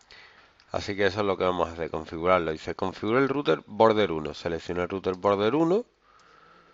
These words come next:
Ya lo hemos seleccionado. Entra el modo de configuración, que era enable, configure, terminal. ¿Vale? Y ahora, configure la ruta por defecto de la dirección del próximo.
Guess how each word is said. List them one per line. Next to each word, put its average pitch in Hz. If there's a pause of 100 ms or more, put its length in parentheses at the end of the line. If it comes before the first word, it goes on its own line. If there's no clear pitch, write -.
(400)
Ya 80
lo 80
hemos 80
seleccionado. 101 (200)
Entra 101
el 101
modo 98
de 95
configuración, 92
que 92
era - (1600)
enable, 107 (1600)
configure, 92
terminal. 80 (1040)
¿Vale? 139 (1080)
Y 110
ahora, 98
configure 110
la 131
ruta 127
por 127
defecto 160
de 160
la 117
dirección 101
del 123
próximo. 76